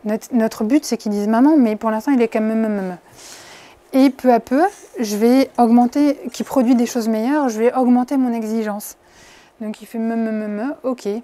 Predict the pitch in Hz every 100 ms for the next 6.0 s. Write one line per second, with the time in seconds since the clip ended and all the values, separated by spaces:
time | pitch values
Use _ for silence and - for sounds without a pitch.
0 | - - 202 196 - 226 - - 208 190
1 | - - 226 - - - - - 226 -
2 | 233 226 220 226 - 226 226 262 262 233
3 | - 226 220 226 254 - - - - -
4 | - - - - 285 269 262 262 226 -
5 | - 233 277 262 - - 208 196 202 196